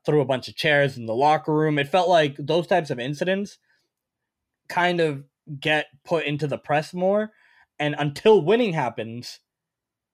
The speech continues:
they, the, the story gets shifted.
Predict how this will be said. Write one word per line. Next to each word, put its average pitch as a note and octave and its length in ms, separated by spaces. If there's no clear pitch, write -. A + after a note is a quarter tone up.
they, D3+ 460
the, D3 640
the C#3+ 160
story G3 400
gets C#3+ 200
shifted. G#2+ 480